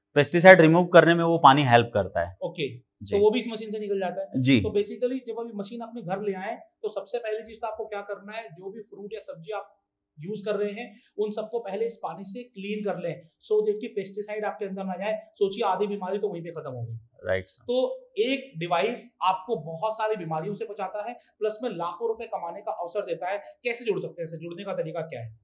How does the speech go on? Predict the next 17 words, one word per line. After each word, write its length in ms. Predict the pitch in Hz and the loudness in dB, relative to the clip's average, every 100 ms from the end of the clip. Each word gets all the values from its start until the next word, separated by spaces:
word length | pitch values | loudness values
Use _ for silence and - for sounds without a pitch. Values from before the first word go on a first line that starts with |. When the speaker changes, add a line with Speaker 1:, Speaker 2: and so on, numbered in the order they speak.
| _ | _
Speaker 1:
सर, 260 | - 180 180 | -2 2 4
इस 180 | 160 - | 2 6
पे 60 | 196 | 10
एसोसिएट 520 | 170 175 160 185 175 | 10 8 6 6 8
होना 240 | 160 165 | 8 8
है 60 | 170 | 8
तो 100 | 175 | 4
हमको, 520 | 156 151 175 175 180 | 2 0 -2 0 -2
अ, 380 | - 117 113 113 | 6 10 10 10
एक 180 | 147 165 160 | 8 6 6
मशीन 280 | 151 170 | 2 4
परचेज 360 | 147 131 160 151 | 6 6 4 4
करना 300 | 156 147 160 | 6 8 6
है, 40 | |
वो 120 | 147 143 | 4 4
भी 100 | 160 | 2
खुद 220 | 143 | 2